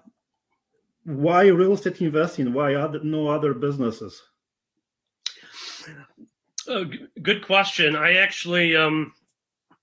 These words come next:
Speaker 2: many, many years ago, um, s-,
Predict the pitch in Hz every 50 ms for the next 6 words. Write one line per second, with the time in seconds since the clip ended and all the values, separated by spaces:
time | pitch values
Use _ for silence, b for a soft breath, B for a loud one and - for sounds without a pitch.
0 | _ _ _ _ - - 127 117 131 151 165 180 190 190 190 190 190 185 190 190
1 | 190 190 180 - 185 165 147 160 156 156 165 175 190 196 185 165 151 156 156 151
2 | 147 147 151 147 b b b b b b b b b b b b _ _ - -
3 | - - - - -